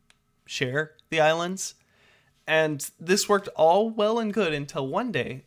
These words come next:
a pig belonging to a British sheep farmer ended up in the fields of an American potato farmer. The American shot the pig in an attempt to protect his crops, leading to one of the funniest interactions in history, I think,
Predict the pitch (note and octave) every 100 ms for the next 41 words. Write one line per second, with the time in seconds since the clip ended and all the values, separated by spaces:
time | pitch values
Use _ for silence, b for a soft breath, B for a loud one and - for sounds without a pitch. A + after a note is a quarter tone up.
0 | _ - - - G#3 F#3 D#3+ D3 D3 C#3+
1 | C#3+ C#3+ C3 D#3 G3+ - - B3+ C#4 -
2 | C#3+ A#2 A2+ C3+ B B B2+ E3 D#3+ D#3+
3 | D#3+ C#3+ - A3 A3+ F#3 D3 C#3+ C#3+ D#3
4 | G3+ G#3 F3+ - - - C4 A#3 - A#2+
5 | A#2 A2+ - B B B D#3 D#3 G3+ G#3+
6 | G#3 D#3+ - G3+ A#3+ - - D#3 E3+ B2
7 | B2+ - C3+ B2 C3 - E3 - - C#3
8 | - F3 - E3+ - A#2+ B2 - - -
9 | F3 G3 B3 A#3 A#3 F#3+ F#3+ F#3 E3+ -
10 | F3+ F#3 G#3 - F3 E3 D3+ D#3 D3 C3+
11 | C3 D3 E3 - C#3 - - B2 A2 A#2+